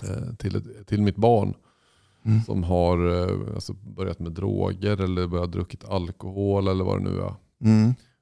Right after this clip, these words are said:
Speaker 1: Och, och som också då tänker jag är minderårigt. Eh,
Speaker 2: Mm.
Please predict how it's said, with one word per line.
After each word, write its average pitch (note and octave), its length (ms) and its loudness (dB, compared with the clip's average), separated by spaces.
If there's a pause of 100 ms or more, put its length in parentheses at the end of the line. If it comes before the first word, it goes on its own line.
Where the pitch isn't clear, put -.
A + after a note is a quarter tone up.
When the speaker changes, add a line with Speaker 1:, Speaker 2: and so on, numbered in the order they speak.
Speaker 1:
Och, G#2 240 -10
och F2+ 80 -2
som G2 160 2
också F#2+ 220 0
då G2 80 4
tänker F#2 300 -2
jag F#2+ 40 2
är F#2 40 0
minderårigt. F#2 760 -2 (360)
Eh, - 540 -2
Speaker 2:
Mm. G#2+ 180 8